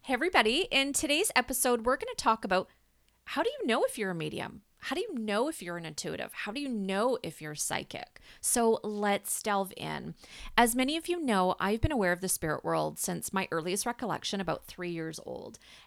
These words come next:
And my mom has shared with me in conversations of talking about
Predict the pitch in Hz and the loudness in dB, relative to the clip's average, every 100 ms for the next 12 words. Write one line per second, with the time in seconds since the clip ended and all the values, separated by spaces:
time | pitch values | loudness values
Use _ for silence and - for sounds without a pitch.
0 | - 190 185 180 180 196 196 196 190 190 | -4 -2 0 -2 -4 -4 -4 -2 -2 -2
1 | 208 185 180 - - - - 226 208 202 | -4 -4 -6 -10 -16 -10 -4 -2 -2 -4
2 | 226 175 160 185 190 202 190 196 - 160 | -8 -8 -8 -8 -8 -8 -8 -8 -6 -6
3 | - 233 170 165 - 180 175 170 - - | -6 -6 -8 -10 -8 -4 -2 -4 -8 -20
4 | - - _ - 208 214 294 262 190 - | -20 -20 _ -10 -4 -4 -4 -6 -4 -2
5 | 196 190 180 | 0 0 0